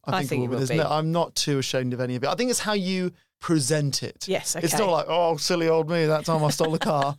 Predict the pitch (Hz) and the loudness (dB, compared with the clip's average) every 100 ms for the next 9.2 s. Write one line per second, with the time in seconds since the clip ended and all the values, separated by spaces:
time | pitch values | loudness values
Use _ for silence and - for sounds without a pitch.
0 | - _ 160 135 - 165 - - - - | -12 _ 2 2 4 2 0 -4 -8 -2
1 | 370 180 175 180 175 185 190 175 160 - | 0 0 0 0 0 2 2 4 2 -2
2 | - 165 190 170 156 143 - - 147 151 | -4 -2 0 0 -2 -2 -6 -14 -2 2
3 | 160 143 139 120 143 131 131 113 _ - | 4 2 0 0 0 0 -6 -10 _ -8
4 | - - 208 208 226 247 359 - - - | -4 -2 -4 -2 -2 0 -4 -8 -20 -20
5 | - - - 294 294 226 202 160 151 226 | -20 -8 0 2 2 0 0 2 0 -2
6 | 196 - 220 240 165 147 151 127 135 160 | -2 0 0 2 2 2 0 -2 0 2
7 | 151 143 135 - 143 127 123 123 131 135 | 4 2 0 0 0 0 -2 -4 -2 -2
8 | 123 - 120 - - - - - 196 202 | -2 -8 -10 -8 -6 -8 -10 -8 -2 0
9 | 160 | 0